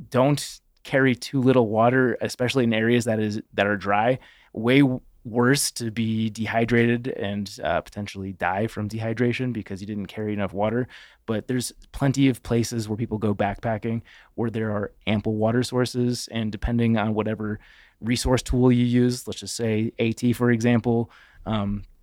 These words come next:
using something like the A T Far Out Guide or A wal's Guide will let you know exactly where every cr-,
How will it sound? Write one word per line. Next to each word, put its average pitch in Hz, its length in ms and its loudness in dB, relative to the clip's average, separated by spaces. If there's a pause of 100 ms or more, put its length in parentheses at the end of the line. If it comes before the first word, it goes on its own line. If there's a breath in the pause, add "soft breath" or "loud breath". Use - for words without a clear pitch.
(460)
using 117 260 0
something 110 240 -2
like 107 300 -2
the 110 280 0
A 120 120 2
T 120 180 -2
Far 117 260 0
Out 110 200 4
Guide 113 440 2
or 104 360 -4
A 120 140 -2
wal's 113 340 -2
Guide 110 460 -6
will 110 100 -4
let 117 220 -2
you 104 60 -10
know 113 140 0
exactly 107 560 -2
where 113 400 0
every 110 500 -2 (720)
cr-, - 200 -20